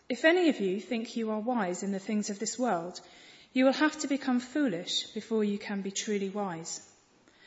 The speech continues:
This is because God considers the wisdom of this world to be foolish. It is just as the scriptures say, 'God catches the wise when they try to outsmart him.'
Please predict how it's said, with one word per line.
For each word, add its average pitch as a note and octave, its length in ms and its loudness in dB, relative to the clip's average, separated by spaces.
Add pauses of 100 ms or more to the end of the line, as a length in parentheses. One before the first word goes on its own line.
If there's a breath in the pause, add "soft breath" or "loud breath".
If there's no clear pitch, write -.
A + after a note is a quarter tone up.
(500 loud breath)
This C#4 320 4
is A3+ 100 -4
because A#3 300 -2
God A#3 320 2
considers A#3 640 0
the A#3 100 -8
wisdom B3 380 0
of B3 100 -2
this - 220 -4
world F#3 400 2 (140)
to A3+ 100 -4
be A#3+ 180 2
foolish. - 640 -6 (1120 loud breath)
It C4 160 -2
is C4+ 160 0
just C#4 300 2
as C#4+ 140 -2
the D4 40 -4
scriptures - 480 -4
say, D#3+ 460 -2 (1040)
'God A#3+ 280 4
catches B3+ 460 -2
the B3 140 -2
wise F#3 480 0
when G3 140 0
they G3 120 2
try G#3 300 -2
to G3 180 -6
outsmart G#3+ 640 -4
him.' D#3 260 -8